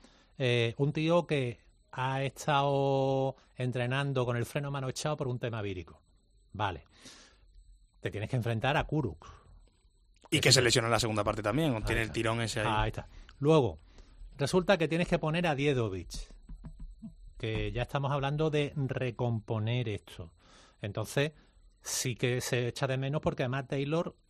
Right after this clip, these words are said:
Speaker 1: eh, en cuanto a tema estadístico básico, no ha sido líder en nada del equipo, pero ha sido uno de los que más balones ha recuperado, uno de los que mejor ha reboteado, uno de los que ha tirado con tiros de pa-, de más porcentaje, uno de los que más faltas ha recibido.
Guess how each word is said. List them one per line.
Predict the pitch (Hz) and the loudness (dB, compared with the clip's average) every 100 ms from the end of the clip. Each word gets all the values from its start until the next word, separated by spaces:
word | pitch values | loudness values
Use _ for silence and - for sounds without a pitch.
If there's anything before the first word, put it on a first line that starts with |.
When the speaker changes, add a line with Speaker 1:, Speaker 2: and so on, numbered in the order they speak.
| _ | _
Speaker 1:
eh, | 151 131 120 113 104 104 104 104 - | 0 2 2 0 -2 -4 -6 -8 -2
en | 120 | -2
cuanto | 110 117 110 110 104 101 | 0 -2 0 0 0 -2
a | 95 | -4
tema | - 117 | -4 -2
estadístico | 135 - 131 147 - 131 - 139 - | -2 -2 -2 -2 -6 -10 -4 -4 -2
básico, | 120 131 - 160 180 214 - - - _ - | -2 -2 -2 -2 -2 -4 -8 -20 -20 _ -6
no | 135 | -4
ha | 143 | -2
sido | - 147 | 0 0
líder | 135 151 143 | 2 2 2
en | 104 110 | 0 -2
nada | 131 143 | -4 -2
del | 151 | -2
equipo, | 156 175 196 - 240 - - - - | -2 -2 -4 -2 -6 -6 -20 -20 -8
pero | - 117 | -2 0
ha | 131 | 0
sido | - 117 92 - - - _ - - | 0 0 -2 -6 -20 -20 _ -20 -4
uno | 156 170 | 2 4
de | 180 | 4
los | 165 | 2
que | - 135 | 0 -2
más | 143 | 0
balones | 151 151 156 | 0 0 0
ha | |
recuperado, | 151 131 120 101 92 | -2 -2 -2 -2 -2
uno | 156 165 | 0 2
de | 170 | 4
los | 160 | 2
que | 160 | 2
mejor | 135 - 143 | -2 -2 -4
ha | |
reboteado, | 143 131 127 120 104 - | -2 -4 -4 -2 -2 0
uno | 151 170 | 2 4
de | |
los | 160 | 4
que | - | 2
ha | |
tirado | 151 160 | 2 2
con | 170 139 | 2 2
tiros | 156 156 | 0 -2
de | 139 | -2
pa-, | 127 139 | -4 -6
de | 127 123 120 | -2 -2 -2
más | 135 | -2
porcentaje, | - 147 143 120 110 - 95 - - | -2 -4 -2 -4 -6 -6 -12 -10 0
uno | 175 190 | 4 6
de | 185 | 6
los | 170 | 6
que | 156 | 4
más | 160 | 2
faltas | - 180 165 143 | 4 0 2 0
ha | |
recibido. | 143 139 143 123 104 | 0 -2 -4 -4 -4